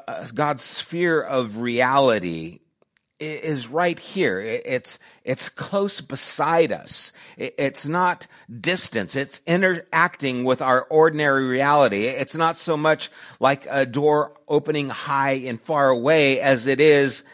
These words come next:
more like a door opening right here beside us, right? Where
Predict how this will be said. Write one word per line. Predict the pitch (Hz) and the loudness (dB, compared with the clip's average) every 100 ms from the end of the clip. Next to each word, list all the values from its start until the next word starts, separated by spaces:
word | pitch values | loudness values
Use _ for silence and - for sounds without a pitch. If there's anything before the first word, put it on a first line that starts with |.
| - | -14
more | 120 147 151 | -4 0 2
like | 143 139 | 4 2
a | 143 | -2
door | 120 147 147 143 - | -4 2 4 4 2
opening | 143 147 143 139 139 131 120 | -2 -2 -4 -4 -4 -4 -2
right | 123 143 143 | 2 2 0
here | - - - 139 127 127 123 - - 110 | -12 -18 -6 -2 0 -2 -6 -14 -20 -18
beside | 113 - 147 147 151 98 | -14 -10 -2 0 2 0
us, | - - - - - _ _ _ _ _ _ | -8 -10 -10 -10 -16 _ _ _ _ _ _
right? | 104 120 127 | 0 0 0
Where | 117 123 127 117 113 | -4 4 6 6 2